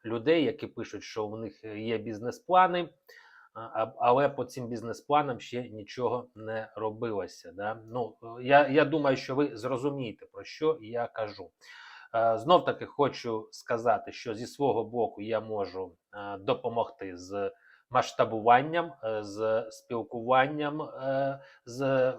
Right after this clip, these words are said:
ретейлерами, якщо потрібні ретейлери, е, з, не знаю, можу навчити, як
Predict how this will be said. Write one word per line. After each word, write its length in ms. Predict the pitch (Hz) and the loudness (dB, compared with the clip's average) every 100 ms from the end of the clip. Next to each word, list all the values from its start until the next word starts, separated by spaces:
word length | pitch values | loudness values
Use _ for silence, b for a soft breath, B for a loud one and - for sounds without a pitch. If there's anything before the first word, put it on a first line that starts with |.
| - - | -6 0
ретейлерами, 920 | 117 113 - 156 160 147 147 147 147 | 0 2 8 10 10 10 6 4 0
якщо 400 | 135 131 - 147 | 0 -2 -2 -4
потрібні 460 | 139 - 143 135 131 | -2 -2 -6 -2 -2
ретейлери, 640 | 127 - 135 127 127 123 | -2 0 0 2 2 0
е, 80 | 123 B B B B 104 104 101 | -4 B B B B -14 -10 -10
з, 260 | 95 92 104 104 104 104 101 101 98 98 | -10 -6 -2 0 2 2 2 2 2 0
не 100 | 107 | -4
знаю, 440 | 110 101 90 87 87 - - - | -4 -4 -4 -10 -18 -20 -20 -16
можу 640 | 104 120 110 113 110 113 110 - 107 104 104 104 | 0 2 2 0 0 -2 -10 -18 -18 -18 -14 -6
навчити, 640 | 131 147 135 - 185 165 | 0 0 2 4 4 4
як 340 | 127 123 156 | -2 4 4